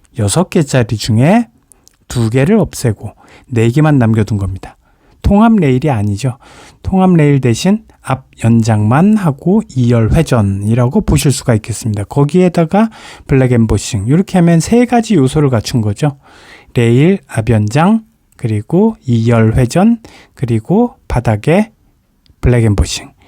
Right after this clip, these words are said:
요 세 가지면은 사실상 차박을 위한 기본적인 개조는 다 끝난 거예요. 나머지 부분에 있어서는 나중에 뭐 경제적으로 지금 살짝 경기가 안 좋기 때문에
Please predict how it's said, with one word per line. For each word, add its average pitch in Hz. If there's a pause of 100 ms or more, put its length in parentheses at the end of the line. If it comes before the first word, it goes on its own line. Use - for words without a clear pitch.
(200)
요 165
세 233
가지면은 170
사실상 170
차박을 190
위한 143 (320)
기본적인 143
개조는 131
다 120
끝난 190
거예요. 107 (400)
나머지 185
부분에 175
있어서는 135
나중에 170
뭐 139
경제적으로 139
지금 135
살짝 175
경기가 131
안 110
좋기 131
때문에 131